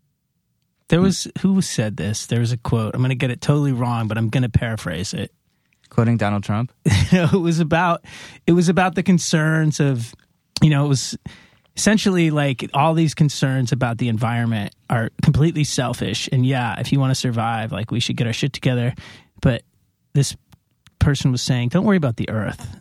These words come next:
Speaker 1: The earth <laughs> has been here for millions of years and will be here long after man dies.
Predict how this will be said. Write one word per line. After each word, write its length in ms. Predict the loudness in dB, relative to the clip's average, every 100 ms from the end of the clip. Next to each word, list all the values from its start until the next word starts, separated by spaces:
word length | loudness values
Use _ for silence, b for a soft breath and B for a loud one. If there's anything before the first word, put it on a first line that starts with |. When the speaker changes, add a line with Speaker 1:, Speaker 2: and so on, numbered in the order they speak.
| _ 0
Speaker 1:
The 120 | 4
earth 200 | 6 6
<laughs> 0 |
has 180 | 4 4
been 120 | 4
here 180 | 4 2
for 240 | -2 -4 B B B B B
millions 400 | 4 6 4 2
of 60 | 2
years 440 | 2 2 0 0
and 160 | 2 2
will 100 | 2
be 140 | 2
here 140 | 0
long 360 | 0 -2 0 0
after 260 | -2 -2 -2
man 440 | -2 -2 -4 -4
dies. 540 | -4 -4 -6 -6 -8